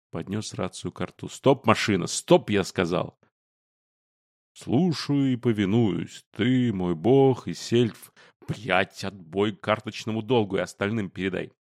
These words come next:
Демид опять вперился в экран. «Господи боже, я действительно это вижу. Как вы это нашли? Где это?» Василь бросил на Корсина странный взгляд.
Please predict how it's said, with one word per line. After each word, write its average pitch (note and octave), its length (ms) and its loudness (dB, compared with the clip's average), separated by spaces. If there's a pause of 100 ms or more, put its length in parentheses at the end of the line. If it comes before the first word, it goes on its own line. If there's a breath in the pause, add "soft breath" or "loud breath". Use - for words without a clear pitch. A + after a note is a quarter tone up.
(240)
Демид F2 340 -4
опять F#2 240 -4
вперился F#2 580 -6
в E2+ 80 -4
экран. D#2+ 320 -6 (840)
«Господи F#2 500 -8
боже, D#2+ 420 -6
я F2 180 -2
действительно F2+ 580 -4
это F2+ 180 -2
вижу. F#2 300 -4 (140)
Как G#2+ 260 2
вы A2 100 4
это A2+ 180 0
нашли? A2+ 380 0
Где G#2+ 400 0
это?» - 280 -4 (1080)
Василь F2 460 -6
бросил G2+ 480 -6
на E2+ 160 -4
Корсина F2+ 460 -6
странный F2 460 -6
взгляд. E2 480 -8